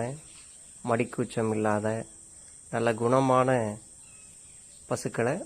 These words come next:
தமிழ்நாடு முழுவதும் தொடர்ந்து கொடுத்து வருகிறோம். அந்த வகையில இந்த புது வரவாக நம்ம கொண்டு வந்திருப்பது சர்க்கரை குட்டை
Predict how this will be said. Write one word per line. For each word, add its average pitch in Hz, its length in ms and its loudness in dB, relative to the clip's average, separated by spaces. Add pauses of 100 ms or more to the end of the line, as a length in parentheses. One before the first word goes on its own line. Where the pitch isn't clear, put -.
தமிழ்நாடு 120 460 2
முழுவதும் 113 420 0 (400)
தொடர்ந்து 117 380 0
கொடுத்து 113 280 -2
வருகிறோம். 110 460 0
அந்த 113 240 0
வகையில 120 400 2
இந்த 117 180 0 (1300)
புது 131 240 2
வரவாக 120 500 6
நம்ம 107 240 2
கொண்டு 113 240 0
வந்திருப்பது 110 480 0 (1400)
சர்க்கரை 131 460 0
குட்டை 117 320 0